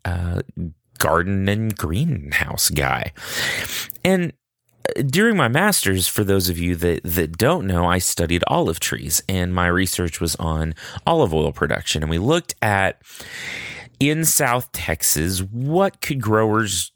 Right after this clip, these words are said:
do? What practices should they be following, uh, to be more water conscious and, and be more,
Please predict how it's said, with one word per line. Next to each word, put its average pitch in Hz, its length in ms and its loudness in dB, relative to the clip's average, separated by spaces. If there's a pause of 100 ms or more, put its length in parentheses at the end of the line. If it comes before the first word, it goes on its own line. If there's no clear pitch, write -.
(160)
do? 98 420 4 (160)
What 90 240 0
practices 120 600 0
should 90 240 -4
they 92 160 2
be 85 100 0
following, 76 680 0 (460)
uh, 98 280 -6
to 127 100 2
be 143 200 0
more 131 300 4
water 95 380 4
conscious 76 560 -2
and, 73 200 -4
and 80 220 -2
be 87 100 0
more, 82 460 0